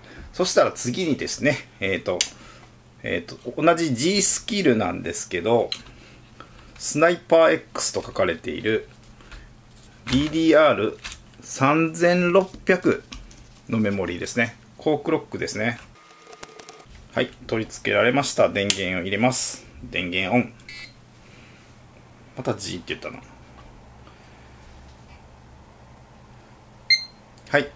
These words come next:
ピッとなりましたので、問題ない。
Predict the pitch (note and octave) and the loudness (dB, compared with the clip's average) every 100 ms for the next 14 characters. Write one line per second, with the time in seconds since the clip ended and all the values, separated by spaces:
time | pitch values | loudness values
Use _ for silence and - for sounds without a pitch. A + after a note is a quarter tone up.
0 | - G3 - A2 G#2 G2 G#2+ - G#2+ F#2+ | -8 -8 -4 -2 -2 -2 -2 -2 -4 0
1 | C#3 D3+ - - - - - - - - | 2 2 -4 -20 -20 -20 -20 -20 -20 -20
2 | - - - - - G2+ F#2 G2+ | -20 -20 -20 -10 -2 2 4 2